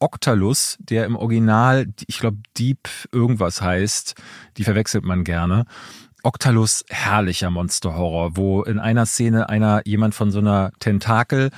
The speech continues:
eingesaugt wird, also nämlich hat so Fresstentakel, nicht so Greiftentakel, und dann sch-, kotzt er die Figur wieder aus und die ist dann so halb aufgelöst. Geniale Szene.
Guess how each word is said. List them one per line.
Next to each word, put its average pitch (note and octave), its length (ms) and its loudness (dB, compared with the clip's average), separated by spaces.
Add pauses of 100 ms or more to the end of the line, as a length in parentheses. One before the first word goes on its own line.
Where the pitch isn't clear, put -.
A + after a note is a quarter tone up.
(240)
eingesaugt B2+ 800 2
wird, C#3+ 180 2
also G#2+ 140 0
nämlich G2 160 0
hat G#2 120 0
so F2+ 120 -6
Fresstentakel, - 1120 -4
nicht A2 160 0
so G#2+ 220 -4
Greiftentakel, C3 840 -2 (480)
und A2 240 4
dann G#2+ 140 4
sch-, - 140 -2 (100)
kotzt - 360 -2
er B2+ 60 4
die G#2+ 80 0
Figur A#2 380 2
wieder A2 220 2
aus A2 260 -2
und G#2+ 160 0
die G2+ 240 0 (160)
ist - 180 -6
dann A2+ 140 0
so G2+ 120 -2
halb G#2 220 -2
aufgelöst. F#2+ 800 -4
Geniale G2 420 2
Szene. F#2 460 -4